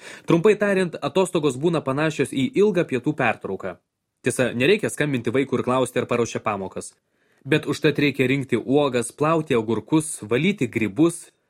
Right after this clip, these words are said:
spjaudyti vyšnių kauliukus, kaitinti saulėje, maudytis,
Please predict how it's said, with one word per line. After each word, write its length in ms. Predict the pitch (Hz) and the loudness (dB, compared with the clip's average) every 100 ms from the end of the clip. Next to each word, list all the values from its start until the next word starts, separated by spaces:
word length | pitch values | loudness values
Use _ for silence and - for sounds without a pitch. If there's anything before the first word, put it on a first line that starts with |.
| _ - | _ -14
spjaudyti 640 | - 214 233 185 165 104 | 0 4 4 2 -2 -2
vyšnių 380 | 180 202 165 156 | 0 0 0 0
kauliukus, 640 | 151 143 131 139 120 - - | 2 0 0 0 -2 -4 -8
kaitinti 460 | - 202 127 101 101 | 0 0 0 -4 -6
saulėje, 640 | - 135 165 165 143 113 92 | -2 2 2 2 2 0 -2
maudytis, 680 | 107 160 175 147 123 110 - | 0 2 2 0 -2 -6 -8